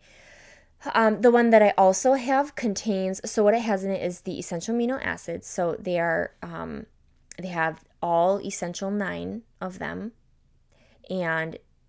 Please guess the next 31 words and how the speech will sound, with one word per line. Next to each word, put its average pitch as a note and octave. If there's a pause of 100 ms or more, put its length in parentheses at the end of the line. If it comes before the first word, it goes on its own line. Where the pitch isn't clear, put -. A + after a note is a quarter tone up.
(480)
they F3
are F#3
needed F3+
to E3+
initiate F3
protein F3
synthesis, -
so -
that D#3
growth D#3+
of F3
lean E3
muscle E3
mass F3
in F#3+
the G3+
body. E3 (960)
And E3 (460)
it F#3+
maximizes F3+
the F#3+
rebuilding F3
of G3
muscle F3+
tissue F3
after -
exercise -
to -
improve E3
your G#3+
strength, F3